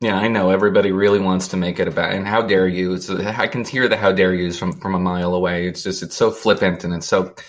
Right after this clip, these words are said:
callous, and, you know, the, the allegations here are so serious that how could you not take them seriously? And they are serious allegations, but there's nowhere even remotely approaching the supportive evidence that I would re-, need to take them seriously.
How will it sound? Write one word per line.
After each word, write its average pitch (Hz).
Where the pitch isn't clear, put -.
callous, 98
and, 87
you 92
know, 90
the, 95
the 101
allegations 107
here 90
are 90
so 95
serious 98
that 92
how 98
could 98
you 95
not 90
take 90
them 87
seriously? 87
And 80
they 180
are 196
serious 95
allegations, 90
but 101
there's 120
nowhere 131
even 151
remotely 156
approaching 104
the 95
supportive 95
evidence 90
that -
I 101
would 98
re-, 92
need 92
to 98
take 87
them 85
seriously. -